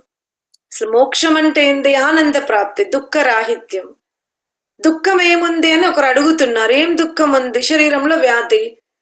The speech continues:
అరే, వ్యాధికి వైద్యం ఉంది అంటున్నాడు. ఇప్పుడు శరీరంలో వ్యాధి వచ్చింది, వ్యాధికి వైద్యం ఉంది కదా,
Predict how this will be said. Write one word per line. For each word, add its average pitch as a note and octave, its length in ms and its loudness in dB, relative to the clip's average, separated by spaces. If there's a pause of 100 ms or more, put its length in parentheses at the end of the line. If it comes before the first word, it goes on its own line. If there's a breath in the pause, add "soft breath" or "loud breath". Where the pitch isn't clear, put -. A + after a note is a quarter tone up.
(340)
అరే, F4+ 140 2
వ్యాధికి D4+ 520 0
వైద్యం D4 480 2
ఉంది C4 380 0
అంటున్నాడు. A3 880 -2 (680)
ఇప్పుడు G3+ 200 -6
శరీరంలో D4 600 2
వ్యాధి D4 400 0
వచ్చింది, A3 800 -2 (680)
వ్యాధికి D4 560 0
వైద్యం D#4+ 500 0
ఉంది C#4+ 280 0
కదా, A#3 500 -4